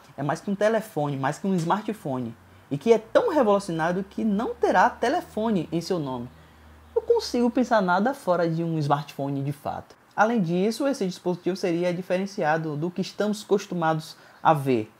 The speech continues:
E esse tweet dele, essa coisa que ela, que ele afirmou que seria um dispositivo diferenciado que não levaria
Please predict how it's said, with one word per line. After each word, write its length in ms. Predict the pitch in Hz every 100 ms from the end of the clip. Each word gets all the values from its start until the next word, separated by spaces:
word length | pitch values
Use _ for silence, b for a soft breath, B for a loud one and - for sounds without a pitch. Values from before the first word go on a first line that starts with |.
| -
E 80 | 170
esse 160 | 175
tweet 320 | - 202 196
dele, 340 | 147 131 190 165
essa 160 | 139
coisa 280 | 139 147 139
que 100 | 135
ela, 180 | 135 131
que 120 | -
ele 80 | 131
afirmou 400 | 131 123 117 147
que 100 | 147
seria 340 | - 131 131
um 120 | 131 131
dispositivo 480 | - 135 127 131
diferenciado 520 | 131 123 127 - 127 139
que 120 | 147
não 200 | 160 202
levaria 460 | 165 143 127 139